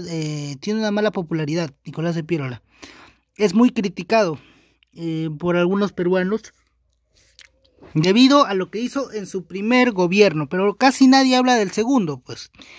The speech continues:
Y ahora nosotros vamos a hablar sobre el segundo gobierno. Segundo gobierno de Nicolás de Piérola, apodado el Califa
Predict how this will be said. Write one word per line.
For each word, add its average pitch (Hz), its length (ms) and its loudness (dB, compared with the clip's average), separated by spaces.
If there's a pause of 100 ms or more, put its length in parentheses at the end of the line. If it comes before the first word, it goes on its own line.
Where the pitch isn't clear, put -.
(340)
Y 190 100 -2
ahora 240 240 8
nosotros 208 500 0
vamos 202 280 0
a 185 60 -2
hablar 180 240 0
sobre 151 240 -4
el 135 60 -6
segundo 151 400 -2
gobierno. 123 440 -6 (600)
Segundo 254 440 6
gobierno 247 400 4
de 214 100 4
Nicolás 190 420 0
de 208 100 2
Piérola, 233 580 4
apodado 208 760 2
el 165 200 -2
Califa 175 640 -4